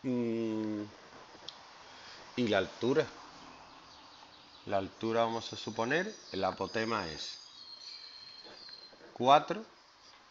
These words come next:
y la altura es doce. ¿Cómo calculo el área lateral o cuánto latón tendría que tener para hacer una lata de esa forma, de esta figura?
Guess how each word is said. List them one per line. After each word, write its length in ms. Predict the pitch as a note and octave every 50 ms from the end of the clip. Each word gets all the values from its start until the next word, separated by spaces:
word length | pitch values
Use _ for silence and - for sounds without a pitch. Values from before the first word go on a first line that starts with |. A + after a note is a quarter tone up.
| - - - - - - - - - - - - -
y 100 | A2+ A2
la 100 | G2+ G2
altura 540 | F#2+ F#2 - - - A#2 A#2 A2 G#2+ A#2+
es 260 | D3+ E3+ E3 - - - - - -
doce. 380 | - - F3+ - - - - - - - - - - - - - - - - - - - - - - - -
¿Cómo 220 | A2 A2 B2 C3+
calculo 600 | B2+ C#3+ C#3 C3 - - C#3+ D3 B2+ G#2+ F2+ E2+ - -
el 200 | - G2 G2 G2
área 280 | G2+ A2+ B2 C3+ C#3 C3+
lateral 500 | C#3 C3+ C3 - C#3+ C#3+ D#3+ F#3+ A#3 B3+ - - - - - - - - -
o 220 | B2 B2+ A#2 F#2+ - - - - - - - - - - - - - - - - - - - -
cuánto 480 | - B2 C3+ C#3 C#3 C3+ - - C#3+ C#3
latón 440 | C#3 C#3 C3+ - D#3+ D#3+ C#3 A2+ G2
tendría 580 | - A2+ G#2 G2 G2+ G2+ A2 A#2+ B2 B2+ A#2+
que 140 | - B2+ B2
tener 400 | - C3 B2+ C#3 D3+ C3+ - B2+ - -
para 160 | G2 F#2+ G2
hacer 280 | G2 - - A2+ A2
una 220 | A#2 A#2+ B2 B2 A#2+
lata 320 | B2+ C#3 C3+ - - F#2+
de 120 | F#2 F#2+ G2+
esa 200 | - - - A2+
forma, 460 | - - D3 D#3 D#3 D#3 D3+ E3 - - - - - - - - - - - - - - - - - - - - - - - - - - - - - - - - - - - - - -
de 160 | G2+ G#2+ G2+
esta 240 | G2+ - - A2+ G2+
figura? 440 | - - G2+ F2 D2+ C#2+ C2 -